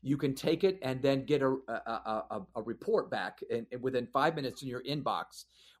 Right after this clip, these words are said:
where you can see, "Ooh, I'm, I'm really good with these guys, but not so, not so great with,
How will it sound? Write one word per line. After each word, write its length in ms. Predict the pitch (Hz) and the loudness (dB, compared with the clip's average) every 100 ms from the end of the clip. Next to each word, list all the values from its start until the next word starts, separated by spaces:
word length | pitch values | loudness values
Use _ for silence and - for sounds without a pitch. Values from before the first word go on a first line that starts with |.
| 143 | -2
where 120 | 135 | 0
you 160 | 131 | 0
can 120 | 135 135 | 0 -2
see, 200 | 143 127 | -2 0
"Ooh, 300 | 208 247 160 | 0 2 2
I'm, 180 | 123 - | 2 -4
I'm 160 | 123 123 | -8 -4
really 240 | 175 240 | -2 -2
good 160 | 160 139 | -2 -2
with 120 | 135 | -2
these 220 | 151 160 | -4 -2
guys, 160 | 170 156 | -2 -4
but 180 | - 131 | -4 -6
not 200 | 175 175 | -6 -4
so, 320 | 170 143 - _ _ | -2 -2 -4 _ _
not 160 | 147 175 | -8 -6
so 100 | 151 | -2
great 240 | 143 135 | 0 0
with, 140 | 120 | -2